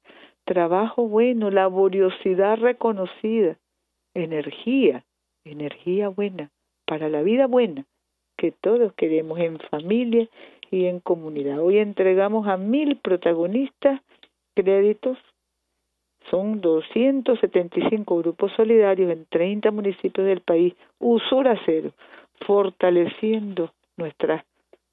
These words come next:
naturales capacidades, fortaleciendo nuestros derechos, eso que nos querían y nos han querido arrebatar,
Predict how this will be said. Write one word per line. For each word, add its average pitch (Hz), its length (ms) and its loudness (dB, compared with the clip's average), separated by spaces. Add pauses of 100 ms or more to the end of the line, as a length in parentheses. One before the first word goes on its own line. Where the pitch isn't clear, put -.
(100)
naturales 165 640 0
capacidades, 190 800 -2 (920)
fortaleciendo 190 840 2
nuestros 262 400 2
derechos, 240 560 4
eso 185 180 -4
que 233 100 0
nos 233 140 0
querían 220 540 0
y 214 40 -2
nos 196 140 -4
han 208 180 -4
querido 208 440 2
arrebatar, 190 720 2